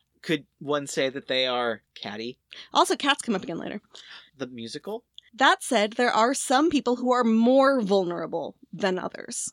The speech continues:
Speaker 2: So nobody is invulnerable, but some people are more vulnerable than others. And these are not so much hard and fast behavioral traits. These are situational and can affect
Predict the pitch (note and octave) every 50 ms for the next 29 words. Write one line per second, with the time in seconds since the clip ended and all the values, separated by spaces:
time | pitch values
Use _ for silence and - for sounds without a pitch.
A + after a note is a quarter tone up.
0 | _ _ _ - - F3 F3 F#3 G#3+ B3+ A3 E4+ E4+ E4 E4 D4 - - C4 D4
1 | D#4 D4+ C#4 D4 D4 D4 C#4+ C#4 C#4 B3+ C4+ C4+ C4+ G3+ G3 - - - G#3+ A3
2 | A#3 - G#3+ G3 F#3+ F#3+ G3 G3+ A#3 C4+ C4+ C#4 C4+ C4 C4 A#3 A#3+ A#3 A3+ G3
3 | F3+ F#3+ F#3 F#3+ F#3 - G3+ F#3+ G3 D#3 - C4 D#4+ A4 - C5 A4+ E4+ B3 A3+
4 | B3 - - - D4+ C4+ A#3+ A3+ - - - - C#4+ D#4 D#4+ C#4 C4+ A3+ - -
5 | B3+ C4 C4 - - - G#3 G3+ F#3 G#3+ G#3 G#3+ A3+ C4 C#4 C#4+ D4 C#4+ D#4 D#4+
6 | E4 F4 - - - - - - - - _ _ - F3+ A3+ B3+ E4 F4+ G#4+ C#4
7 | - - - - - B3 - - A3+ G#3 G3 F#3+ F#3+ - - - F#3 D3 - -
8 | _ _ - - G3+ F#3+ - A#3+ F#3 F3+ - - A3 A#3 - - - - -